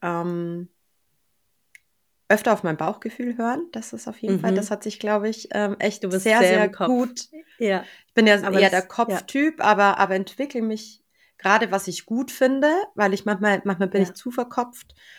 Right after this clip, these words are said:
Speaker 1: Mm, also gerade so das Zwischenmenschliche, ähm, ich glaub, das hab ich auch schon vorher gemacht, aber nochmal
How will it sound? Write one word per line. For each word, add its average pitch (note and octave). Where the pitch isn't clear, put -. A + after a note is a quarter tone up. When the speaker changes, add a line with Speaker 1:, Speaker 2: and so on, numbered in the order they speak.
Speaker 1:
Mm, G3+
also F3+
gerade F#3+
so F#3+
das -
Zwischenmenschliche, G3+
ähm, F#3
ich -
glaub, -
das -
hab C3
ich -
auch D3
schon -
vorher F#3+
gemacht, F#3+
aber E3+
nochmal F#3